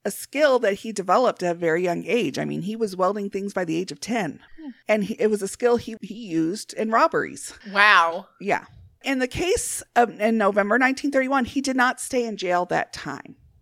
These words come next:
Speaker 1: 'cause he was released 'cause he served as a witness against Skylar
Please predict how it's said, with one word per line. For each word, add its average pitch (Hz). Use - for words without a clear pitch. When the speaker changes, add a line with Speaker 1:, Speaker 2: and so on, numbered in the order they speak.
Speaker 1:
'cause 208
he 208
was 202
released 226
'cause -
he 262
served 202
as 208
a 208
witness 190
against 156
Skylar 160